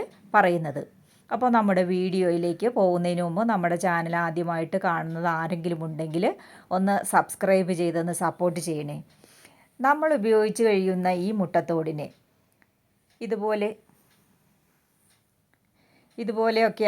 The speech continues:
ആയിരിക്കും പറമ്പിലേക്ക് എറിഞ്ഞു കളയുന്നത്. അപ്പോൾ ഇതുപോലെയൊക്കെ എറിഞ്ഞാൽ, ആ, തന്നെ മഴവെള്ളമൊക്കെ നിറഞ്ഞ് കൊതുക് മുട്ടയിട്ട് നമ്മുടെ തൻക്ക് തന്നെ ദോഷമായിട്ട് തീരാറുണ്ട്. അപ്പോൾ ഒരു കാരണവശാലും മുട്ടത്തോട് പറമ്പിലോ ഒന്നും തന്നെ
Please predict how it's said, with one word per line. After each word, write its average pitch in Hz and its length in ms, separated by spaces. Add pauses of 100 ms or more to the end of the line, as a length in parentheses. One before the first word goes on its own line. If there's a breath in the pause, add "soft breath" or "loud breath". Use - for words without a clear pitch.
ആയിരിക്കും 175 560
പറമ്പിലേക്ക് 170 640
എറിഞ്ഞു 175 340
കളയുന്നത്. 147 480 (400 loud breath)
അപ്പോൾ 226 260 (140)
ഇതുപോലെയൊക്കെ 214 640 (140)
എറിഞ്ഞാൽ, 175 420 (560 loud breath)
ആ, - 80 (340)
തന്നെ 190 320
മഴവെള്ളമൊക്കെ 180 880
നിറഞ്ഞ് 165 420
കൊതുക് 180 400 (160)
മുട്ടയിട്ട് 180 480 (120)
നമ്മുടെ 175 340
തൻക്ക് 175 540
തന്നെ 180 200 (200)
ദോഷമായിട്ട് 190 640
തീരാറുണ്ട്. 160 540 (680 soft breath)
അപ്പോൾ 226 240
ഒരു 269 200
കാരണവശാലും 190 960
മുട്ടത്തോട് 185 540 (100)
പറമ്പിലോ 180 460 (200)
ഒന്നും 202 240 (100)
തന്നെ 196 180